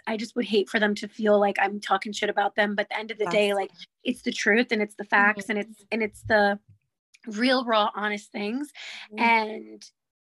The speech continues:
Speaker 1: that doesn't make it good or bad. It's just real. It's, it's what's real. And so
Speaker 2: Yeah.
Speaker 1: You know, it, it's just a lot. And I know that when we go into,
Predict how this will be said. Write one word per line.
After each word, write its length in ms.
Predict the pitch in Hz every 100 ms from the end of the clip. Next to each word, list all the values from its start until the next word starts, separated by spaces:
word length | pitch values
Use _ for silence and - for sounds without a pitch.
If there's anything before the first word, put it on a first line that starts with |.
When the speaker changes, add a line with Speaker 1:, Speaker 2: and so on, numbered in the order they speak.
| _ -
Speaker 1:
that 80 |
doesn't 240 | 220 233 -
make 160 | 214
it 100 | -
good 120 | - 208
or 80 |
bad. 200 | 285 403 294
It's 100 | -
just 160 | 240
real. 240 | - 359 226
It's, 60 | -
it's 220 | - -
what's 200 | 214 220
real. 320 | 277 - - - - -
And 180 | 240 240
so 540 | - 240 214 202 190 -
Speaker 2:
Yeah. 0 | _ _ _ _
Speaker 1:
You 140 | 208 240
know, 200 | 214 202
it, 180 | 247 247
it's 180 | 262 -
just 160 | 294 -
a 60 |
lot. 240 | 240 180 -
And 100 | 247
I 100 | 240
know 180 | 240 240
that 160 | 269 -
when 160 | 247
we 120 | 233 214
go 300 | 220 214 233
into, 720 | 214 214 - 233 208 202